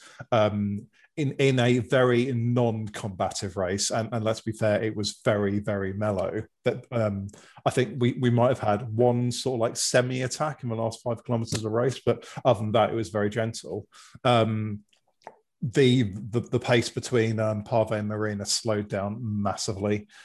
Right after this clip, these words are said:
to the extent that the front group was probably holding three zero, three one,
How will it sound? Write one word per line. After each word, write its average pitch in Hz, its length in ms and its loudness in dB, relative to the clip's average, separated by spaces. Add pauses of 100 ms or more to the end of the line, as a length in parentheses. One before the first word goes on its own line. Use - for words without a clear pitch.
(120)
to - 100 -10
the 104 80 0
extent 104 480 0
that 101 300 -2 (560)
the - 60 -12
front 107 220 -2
group 107 180 2
was 123 100 -4
probably 104 220 -4
holding 107 380 0
three 110 240 0
zero, 113 260 4
three 113 200 -2
one, 123 360 0